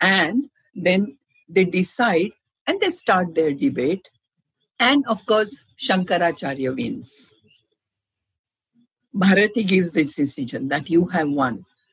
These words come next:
But at the same time, she says, "Now, can you have a debate with me, that is with Bharati?" Shankaracharya is, I mean, you know, he doesn't even wait for a moment and he says, "Oh yes, of course, why not?"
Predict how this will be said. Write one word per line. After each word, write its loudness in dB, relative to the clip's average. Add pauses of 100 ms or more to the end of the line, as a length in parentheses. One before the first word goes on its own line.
(120)
But 0
at 2
the 2
same 0
time, 0
she -4
says, -4 (440)
"Now, 2 (400)
can 2
you 0
have -2
a 2
debate 2
with -2
me, 4 (120)
that 0
is 0
with -2
Bharati?" 2 (800)
Shankaracharya 0
is, 2 (240)
I 2
mean, 2 (140)
you 2
know, 4
he 6
doesn't 0
even 4 (140)
wait 2
for 0
a 0
moment -2
and 0
he 0
says, 0
"Oh 4
yes, 2
of -6
course, -6
why 0
not?" -2